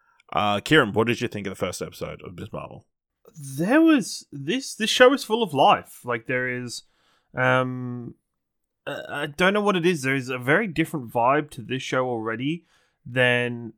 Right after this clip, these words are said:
Speaker 2: all of the other, um, Marvel shows that we have, and a lot of the recent Marvel movies. Like, this, this gives me the same vibe as, uh, Spider-Man Homecoming in very many ways. Uh, yes, it's equivalent to being set in a,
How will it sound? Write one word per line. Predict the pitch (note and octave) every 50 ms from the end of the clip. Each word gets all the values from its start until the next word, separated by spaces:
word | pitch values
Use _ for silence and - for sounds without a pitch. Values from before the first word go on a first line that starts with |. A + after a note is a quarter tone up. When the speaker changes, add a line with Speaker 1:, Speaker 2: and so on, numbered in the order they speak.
| _ _ -
Speaker 2:
all | C#3 D#3 F3 F#3
of | E3+ C#3
the | C3 C3+
other, | C3+ C3 B2+ B2 A#2+ A#2 A2 G#2 A#2+ - _ _ _ -
um, | B2 A#2 A#2 A2+ A2 A2 G#2+ G#2+ G#2+ G#2 G#2 F#2
Marvel | - - A#2 A#2 A2+ A2 A2+ A2+
shows | - B2 A#2 A#2+ A2
that | A#2+ A#2
we | A#2 A2+
have, | A#2 A#2+ C3 C#3 C#3 -
and | - G3+ B3+ D4+
a | E4 D#4
lot | D4+ D#4 D4+
of | D4 B3+
the | C4 C4+ C4
recent | C#4 C#4+ C4+ - D4+ B3+
Marvel | B3+ C4 C4+ C4+ B3+
movies. | G#3+ F3+ A3 C#4+ C4 C3+ G#2+ G#2 G#2 A#2+
Like, | B2 B2 - _ _ _ _ _ _ _ _ -
this, | C#3+ D#3+ B3 C#4 B3 - -
this | - C#3+ E3 G#3+ A3+ - - - - - - F3+ E3+
gives | - G3+ G3+ G3
me | G#3+
the | G#3 G3 F#3
same | - F#3+ F#3 F#3 F3
vibe | D3 C#3 C#3+ D3+ D#3+ D#3+ E3 B2+
as, | - - C3+ C3 C3 C3 B2+ C3 B2+ B2 A#2 A#2+ - - - - -
uh, | C#3 C3 B2+ B2+
Spider-Man | A#2+ - - - C3 B2+ C#3 D3 D#3 D3+ C3
Homecoming | A#2 A#2 B2 C#3+ C#3+ B2+ A2+ G2+ G2+ G2+ G2+
in | G2 G2 G2+ G2+
very | G2 - G#2+ G#2+ G#2+ G#2 G#2 G2
many | - G#2+ G#2 G2+ F#2+ F#2
ways. | F#2+ - - - - A2 - B2
Uh, | A2+
yes, | B2 C3+ C3+ C3+ B2+ B2 -
it's | - - - -
equivalent | - - - - - C3 A2+ A2+ A2+ A2+ G2+ -
to | -
being | - A#2 A2 A2 A#2+
set | - - A#2+ A2+ F#2+ - -
in | A#2 A#2 A2+ G#2+ G#2+
a, | G2 A2 A2 A2 A2 A2 A2 A2 -